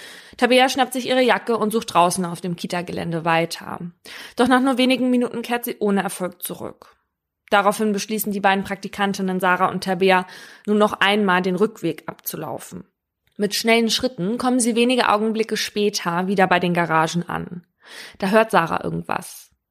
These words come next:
Ein ganz gedämpftes Geräusch. „Psst, sei mal leise“, raunt sie Tabea an. Eine zarte Kinderstimme, die wiederholt, „Anja, Anja“, ruft. So laut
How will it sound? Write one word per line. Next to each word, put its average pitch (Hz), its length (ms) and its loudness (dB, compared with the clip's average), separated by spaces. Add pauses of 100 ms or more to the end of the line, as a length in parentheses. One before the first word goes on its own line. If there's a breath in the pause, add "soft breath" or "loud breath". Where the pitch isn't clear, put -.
(260)
Ein 202 160 0
ganz 190 420 0
gedämpftes 190 600 -2
Geräusch. 185 640 -2 (420)
„Psst, - 540 -2 (240)
sei 196 160 -2
mal 196 100 2
leise“, 214 460 2 (560)
raunt 170 180 -2
sie 165 60 -12
Tabea 160 400 -4
an. 165 340 -10 (1000 soft breath)
Eine 220 240 0
zarte 240 300 2
Kinderstimme, 202 760 0
die 180 140 -4
wiederholt, 196 500 2 (760)
„Anja, 269 600 2 (340)
Anja“, 277 720 2 (720)
ruft. - 500 -12 (1080 loud breath)
So 233 120 2
laut 226 400 4